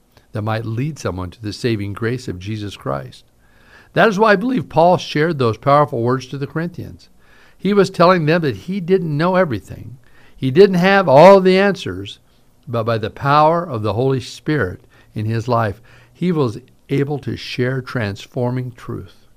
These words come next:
to them. See, God wants to use us all in powerful ways, and we must be willing to trust him and seek him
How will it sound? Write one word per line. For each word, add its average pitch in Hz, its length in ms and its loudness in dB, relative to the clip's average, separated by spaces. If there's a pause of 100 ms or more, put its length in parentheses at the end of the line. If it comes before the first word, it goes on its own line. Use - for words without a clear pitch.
to 90 80 -14
them. 82 320 -14 (760)
See, 170 140 2
God 196 320 2
wants 147 260 0
to 120 120 -6
use 117 400 -4
us 85 260 -10
all 127 320 2
in 90 120 -8
powerful 104 420 -4
ways, 107 500 -8 (580)
and 127 200 -4
we 185 160 2
must 175 260 -2
be 120 120 -2
willing 127 480 -2
to 110 140 -6
trust - 460 -6
him 135 320 -8 (460)
and 127 180 -4
seek 175 380 -4
him 82 320 -16